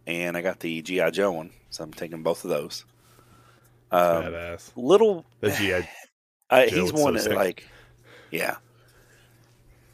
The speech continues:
Speaker 1: So Slaughter is a, a unique one. So I really am excited to meet him because, uh, he, you know, grew up and, you know, he is a,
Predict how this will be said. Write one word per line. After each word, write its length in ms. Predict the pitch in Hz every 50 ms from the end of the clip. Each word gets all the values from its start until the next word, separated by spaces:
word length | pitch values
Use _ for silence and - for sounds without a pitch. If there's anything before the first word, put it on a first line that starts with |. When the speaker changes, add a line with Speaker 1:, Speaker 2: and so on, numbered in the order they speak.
| _ _ _ - -
Speaker 1:
So 300 | - - - 113 110 117
Slaughter 400 | 110 - - - 175 196 196 185
is 200 | 120 107 104 98
a, 220 | 104 98 95 92 90 - _ _ _ _ _ _ _ -
a 100 | 78 92
unique 400 | 95 98 92 92 92 90 - -
one. 220 | 82 76 78 - - _ _ _ _ _ _ _ _ _ _ _ _ _ _ _ _ _ _ _ _ _ _ _ - - _ _ _ _ _ _ _ _ _ _ _ _ _ _ _ _ _ _ _ _ _ _ _ _ _ _ _ _ _ _ _ _ _ _ _ _ _ - - -
So 220 | - - 110 107
I 100 | 101 107
really 400 | 120 135 156 180 175 143 113 - - _ _ _ _ _ _ _
am 100 | 90 87
excited 400 | 80 - - - 107 95 92 95
to 60 | 92 90
meet 160 | 95 98 95
him 200 | 98 101 98 98
because, 520 | 98 92 - 85 82 82 - - - - - _ _ _ _ _ -
uh, 120 | 58 67
he, 280 | 78 80 78 82 92 -
you 100 | - 92
know, 120 | 80 65 64
grew 320 | - - - 98 87 85 85
up 180 | 85 82 -
and, 160 | 76 73 78 - _ _ _ _ _ _ _ _ _ _ _ _ _ _ _ _ _ _ _ _ _ _ _ _ _ _ _ _ _ _ _ _ _ _ _
you 120 | - - 71
know, 140 | 64 62 -
he 220 | 98 95 90 85
is 260 | 80 80 78 - -
a, 320 | 73 71 73 71 73 87